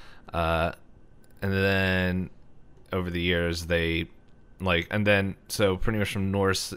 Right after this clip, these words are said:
in Denmark, Belgium, and the Netherlands, that's when it started, like, moving over to, from Odin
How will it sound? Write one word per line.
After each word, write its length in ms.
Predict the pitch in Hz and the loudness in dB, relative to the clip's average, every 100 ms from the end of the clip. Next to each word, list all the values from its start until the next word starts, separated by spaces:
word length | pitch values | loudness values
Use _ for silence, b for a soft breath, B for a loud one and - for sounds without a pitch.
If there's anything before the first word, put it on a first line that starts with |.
| - | -6
in 280 | 101 95 90 | -2 -2 2
Denmark, 460 | 95 92 87 87 | 2 4 0 0
Belgium, 300 | 92 92 87 | 0 0 -2
and 80 | 85 | -2
the 80 | 87 | -2
Netherlands, 460 | 87 85 85 85 87 | -2 -2 -2 -2 -4
that's 220 | 82 90 | -6 -6
when 140 | 90 | -6
it 100 | 85 | -4
started, 360 | - 87 85 82 | -2 -2 -2 -2
like, 280 | 85 80 - - - - - | -2 -2 -6 -20 -20 -20 -12
moving 440 | 98 95 90 90 | -2 0 0 0
over 520 | 78 87 82 85 82 82 | 0 0 0 -2 -2 -4
to, 640 | - - 85 85 78 80 - b b b - | -8 -6 -2 -2 -2 -6 -10 b b b -20
from 520 | - 90 82 78 71 - - - - - - - | -4 -2 0 -2 -8 -14 -18 -20 -20 -20 -14 0
Odin 420 | 95 92 90 | 2 2 2